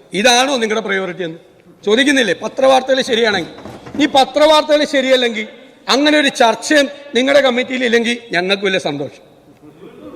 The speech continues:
കാരണം അതൊന്നും നിങ്ങൾ ചർച്ച ചെയ്യുന്നില്ല, നല്ല കാര്യം. പക്ഷേ നിങ്ങൾ നിങ്ങളുടെ ആ, ആ, ഹൃദയത്തോട് ചോദിക്കണം. പ്രതിപക്ഷം ഈ നിയമസഭയിൽ നിങ്ങളുടെ മുഖത്ത് നോക്കി ചോദിച്ച ചോദ്യങ്ങളാണ് നിങ്ങളുടെ ജില്ലാ കമ്മിറ്റികളിൽ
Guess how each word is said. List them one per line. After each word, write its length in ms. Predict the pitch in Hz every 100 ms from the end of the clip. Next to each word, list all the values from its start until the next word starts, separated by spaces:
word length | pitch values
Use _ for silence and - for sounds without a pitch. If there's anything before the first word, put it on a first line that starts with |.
| - 190
കാരണം 220 | 220 240
അതൊന്നും 240 | 196 226 240
നിങ്ങൾ 160 | 226 226 220
ചർച്ച 200 | 190 -
ചെയ്യുന്നില്ല, 320 | 226 220 208 202 185
നല്ല 120 | 190 190
കാര്യം. 200 | 156 147 - -
പക്ഷേ 220 | - - 269 - - - - 208
നിങ്ങൾ 240 | 269 294 277
നിങ്ങളുടെ 260 | 262 247 233
ആ, 40 | 262 - - - _ 170
ആ, 40 | 185 190 -
ഹൃദയത്തോട് 480 | 240 294 320 311 294 254
ചോദിക്കണം. 360 | 247 214 202 - - _ _ _ -
പ്രതിപക്ഷം 540 | 214 262 262 - 247 220
ഈ 20 | 226 196
നിയമസഭയിൽ 560 | 196 214 220 196 180 131 - - - _ 160
നിങ്ങളുടെ 400 | 226 247 262 247 202
മുഖത്ത് 300 | 208 214 262
നോക്കി 220 | 226 - 214 208
ചോദിച്ച 300 | 196 196 208 -
ചോദ്യങ്ങളാണ് 580 | 180 180 202 190 170 151 - - - -
നിങ്ങളുടെ 240 | 160 202 214 180
ജില്ലാ 200 | 190 220 220
കമ്മിറ്റികളിൽ 500 | 202 202 202 190